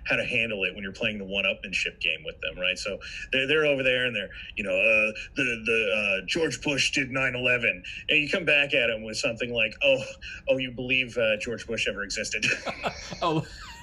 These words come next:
Speaker 2: That's, that's Tim Dillon's bit. He, he goes, he goes, uh, Rogan's like, "Have you ever heard of, like, the Flat Earth Society?" And Dylan's like, "Pfft."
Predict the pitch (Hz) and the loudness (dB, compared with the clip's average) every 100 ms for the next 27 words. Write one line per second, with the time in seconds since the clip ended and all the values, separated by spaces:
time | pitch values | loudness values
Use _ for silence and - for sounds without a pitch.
0 | - 1047 - 1077 1077 1077 1077 1077 - - | -14 -10 -8 -6 -8 -8 -8 -10 -14 -16
1 | - - - 427 403 427 - - - 233 | -16 -16 -12 -4 2 2 0 -16 -4 -2
2 | 226 - 226 180 135 143 151 117 - 120 | -2 0 2 4 2 2 0 -2 0 -2
3 | - - - - - 156 135 160 156 156 | -2 -8 -16 -16 0 2 6 6 8 6
4 | 143 - - - - - - - - 151 | 6 0 -18 -18 -16 -16 -16 -18 -4 2
5 | 151 135 120 - 135 117 104 104 - - | 4 2 0 -2 0 2 2 -2 -4 -16
6 | - - - - 117 120 123 120 110 107 | -18 -18 -16 -10 0 2 4 2 0 -2
7 | 110 135 127 113 113 110 107 113 104 98 | -2 0 0 0 2 0 -2 -2 -4 -4
8 | 110 95 - 110 110 110 117 - 127 127 | -6 -6 -4 -2 -2 -2 -6 -6 -2 0
9 | 135 143 143 127 - - 104 113 110 113 | 0 0 -2 -4 -10 -14 -6 -6 -4 -4
10 | 113 110 98 - - 92 | -4 -4 -6 -10 -8 -6